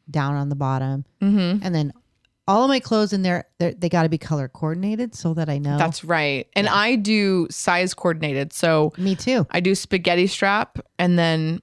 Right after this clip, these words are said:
Speaker 1: To the
Speaker 2: thicker
Speaker 1: long
Speaker 2: strap
Speaker 1: sleeve,
Speaker 2: and then to the long
Speaker 1: to the
Speaker 2: sleeve.
Speaker 1: sweaters.
Speaker 2: Exactly.
Speaker 1: Yep.
Speaker 2: Yep. <laughs>
Speaker 1: <laughs>
Speaker 2: It's so funny how people organize their closet.
Speaker 1: Yep. But
Speaker 2: Just
Speaker 1: this
Speaker 2: the
Speaker 1: is great, though, for a dresser.
Speaker 2: Yeah.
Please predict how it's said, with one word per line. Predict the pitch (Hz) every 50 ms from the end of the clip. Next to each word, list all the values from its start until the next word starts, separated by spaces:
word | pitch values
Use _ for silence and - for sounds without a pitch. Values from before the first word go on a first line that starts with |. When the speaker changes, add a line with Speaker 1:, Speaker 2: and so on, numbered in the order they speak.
| _ _ -
Speaker 1:
To | - 202
the | 190 196
Speaker 2:
thicker | 185 180 175
Speaker 1:
long | 165 160
Speaker 2:
strap | 156 175 185 175 175 180 175
Speaker 1:
sleeve, | 175 165 165 165 165
Speaker 2:
and | 180 180
then | 175 175 170
to | - 185
the | 165
long | 160 156 151 147
Speaker 1:
to | 156
the | 175
Speaker 2:
sleeve. | 165 147 117 101 156
Speaker 1:
sweaters. | 160 143 131 127 135 127 - -
Speaker 2:
Exactly. | 185 180 175 170 170 170 175 - - 127 147 151 - -
Speaker 1:
Yep. | 160 160 165 -
Speaker 2:
Yep. | 190 233 254 - _ -
<laughs> | 220 - - -
Speaker 1:
<laughs> | - 247
Speaker 2:
It's | 208 330 494 494 480 - - 233 226 233 277 - -
so | 415 392 370
funny | - - 262 254 302
how | 349 320
people | 269 294 320 285 262 240
organize | 180 202 220 226 226 220 226 311
their | - - 226 233 240
closet. | - - 226 - - - - 247 - - 58 - 233
Speaker 1:
Yep. | 220 214 240 - 349 - - - - - - - - -
But | 196 220
Speaker 2:
Just | 254 311 339 - - -
Speaker 1:
this | 285 359 359 349
Speaker 2:
the | 359
Speaker 1:
is | 269 202
great, | 139 - 156 143 147 151 170 175 180 123
though, | 165 165 143
for | - - 143
a | 139
dresser. | 139 - 127 127 135 131 120 - - 69 92 135 - _ _ _ _ _ _ _ _ _ _ _ _ - - 180
Speaker 2:
Yeah. | 202 185 175 156 117 117 156 156